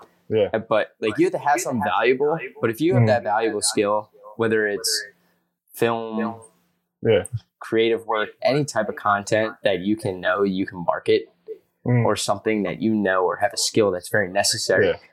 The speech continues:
Speaker 2: you just gotta go out there and fucking do it. <laughs> Just
Speaker 1: And I mean
Speaker 2: get the heck out there.
Speaker 1: And, like, let's put this into perspective, right? Some people are paying hundreds of thousands of dollars to go to school, right?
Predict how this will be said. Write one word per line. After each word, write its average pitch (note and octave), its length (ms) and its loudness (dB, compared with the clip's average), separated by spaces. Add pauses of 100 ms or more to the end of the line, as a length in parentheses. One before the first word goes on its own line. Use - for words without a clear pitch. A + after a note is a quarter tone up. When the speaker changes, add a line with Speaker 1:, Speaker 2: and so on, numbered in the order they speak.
Speaker 2:
you B2+ 100 -2
just D#3+ 100 -2
gotta D3 160 2
go G2+ 240 -4
out F2 160 0
there - 200 -2
and F2 120 -8 (540)
fucking F2 340 0
do - 140 -4
it. - 160 -6 (160)
<laughs> C#3+ 140 -4
Just C#3+ 220 2
Speaker 1:
And G#2+ 80 2
I G#2 80 2
mean G3 140 4
Speaker 2:
get - 140 -4 (300)
the B2+ 80 0
heck A2+ 280 -2
out F#2+ 240 -4
there. - 260 -2 (100)
Speaker 1:
And, A#2 300 2
like, A#2 180 -2
let's C#3 180 2
put D#3 180 -2
this C#3+ 160 0
into B2+ 120 0
perspective, G2 560 -2
right? F2 240 -2 (600)
Some D3+ 320 0
people D3 360 -2
are A2+ 80 4
paying G#2+ 440 -6 (140)
hundreds A#2 280 2
of A2 100 -4
thousands F2+ 380 0
of D#2 100 -14
dollars C#2 440 -2
to F#2 100 -4
go E2 80 0
to C#2+ 80 -2
school, - 260 -4
right? - 240 0